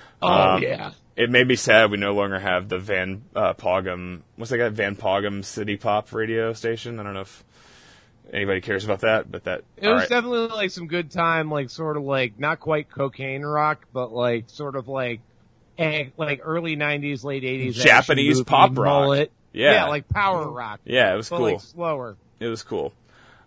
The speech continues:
Speaker 2: Um, it's kinda a little, little New Jack Swing flavor in the beat as well. Um, the ref checks for instruments of,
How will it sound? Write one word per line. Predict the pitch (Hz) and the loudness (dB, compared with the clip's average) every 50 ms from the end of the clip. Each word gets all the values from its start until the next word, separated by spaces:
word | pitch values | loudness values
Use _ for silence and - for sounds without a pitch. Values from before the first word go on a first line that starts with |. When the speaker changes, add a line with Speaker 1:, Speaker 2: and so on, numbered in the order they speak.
| _ | _
Speaker 2:
Um, | - - 101 95 92 92 90 - - | -6 -2 -2 -2 -2 -2 -6 -8 -12
it's | 101 - - | -14 -8 -2
kinda | - 113 101 101 101 95 | -2 0 0 0 -2 -2
a | 90 | -4
little, | 90 87 110 110 104 | -2 -2 -2 -2 -2
little | 107 110 110 110 | -4 -6 -6 -6
New | 107 104 107 110 113 | -6 -6 -6 -6 -6
Jack | 113 113 117 101 92 - | -4 -2 0 0 0 -2
Swing | - - - 110 110 110 104 107 | -6 -8 -6 -6 -6 -6 -6 -8
flavor | 104 - - 101 101 101 95 95 95 87 | -10 -6 -4 -4 -2 -2 -4 -6 -8 -10
in | 90 92 98 | -10 -10 -12
the | 101 92 | -12 -12
beat | 98 101 87 87 90 - | -12 -12 -12 -12 -12 -12
as | - 98 101 | -14 -14 -10
well. | 107 92 85 87 95 95 - - - - - - - - - - | -8 -8 -6 -8 -8 -12 -14 -20 -20 -20 -20 -20 -20 -20 -10 -4
Um, | 107 104 101 98 92 - - - | -2 0 0 0 -2 -4 -6 -6
the | 113 113 | -4 -2
ref | 113 131 131 156 156 - - | 2 2 2 2 0 -2 -6
checks | - - 160 131 - - | -2 0 0 0 0 -4
for | - - - | -6 -6 -6
instruments | - 120 113 - - - 120 120 113 80 76 - - - - - | -4 -6 -8 -10 -10 -10 -10 -10 -10 -10 -12 -14 -12 -12 -12 -10
of, | - - 104 95 92 107 - - | -8 -8 -8 -8 -8 -12 -18 -20